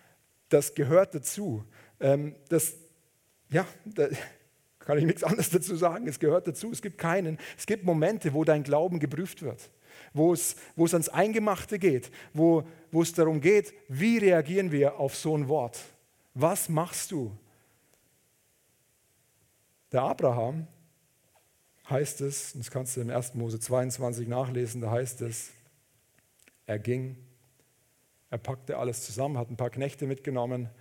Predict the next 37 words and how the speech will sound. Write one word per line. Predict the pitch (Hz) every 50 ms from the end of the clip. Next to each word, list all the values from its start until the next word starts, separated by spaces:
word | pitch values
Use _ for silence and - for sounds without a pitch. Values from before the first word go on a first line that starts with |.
| - - _ _ -
und | 117 120
ist | 135 123 - -
zu | - 120
dem | 117 113
Ort | 120 120 117 - -
gegangen, | 139 117 113 113 113 117 117
den | - 110 110 110 110
Gott | 113 117 117
ihm | 120 113 107 104 113 -
vorher | - - 123 107 104
gezeigt | 101 101 - - - - 104 - - -
hat. | 113 113 - - _ _ _ _ _ _ _ _ _ -
Und | 131 113
als | 123 135 135
er | 147 135
dann | 135 131 127
da | 123 117
ankam, | - - 190 202 - 156 135 127 127 131 127
kurz | 123 151 147 - -
vor | - 135
dem | 131 120 117
Berg, | 110 131 139 135 135 147 - - - - - - _
hat | - 131
er | 123 127
zu | - - 120
seinen | 117 123 113 113 113
Knechten | - - 143 160 151 - 143
gesagt, | 117 - 139 123 - -
„Hey, | 147 143
wartet | 139 156 180 - 185 160 -
ihr | 175 165 151
hier?“ | 123 151 - - 110 107 107 - - - _ _ _ _ _ _ _ _ _
Und | - 113
das | 127 120
ist | -
schon | - 113
spannend, | - - - 110 107 101 98 98 -